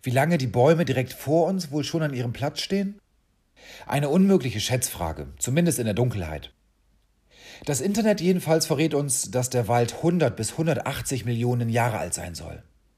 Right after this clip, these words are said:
Selbst die Dinosaurier sollen hier herumspaziert sein. Mein lieber Scholli. Mittlerweile haben sich unsere Augen an die komplette Dunkelheit gewöhnt.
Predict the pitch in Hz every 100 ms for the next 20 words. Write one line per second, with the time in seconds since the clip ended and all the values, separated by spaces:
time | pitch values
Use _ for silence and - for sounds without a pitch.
0 | _ - - - 151 175 143 135 123 110
1 | 135 127 104 92 90 95 92 95 90 110
2 | - 101 95 98 - 82 71 65 - -
3 | 113 120 170 147 120 113 101 73 - _
4 | _ _ _ _ _ _ _ _ _ _
5 | _ _ _ _ _ - - 165 190 175
6 | 214 180 160 151 143 127 113 - 110 113
7 | 101 92 92 101 90 113 110 113 120 117
8 | 101 - 87 87 76 69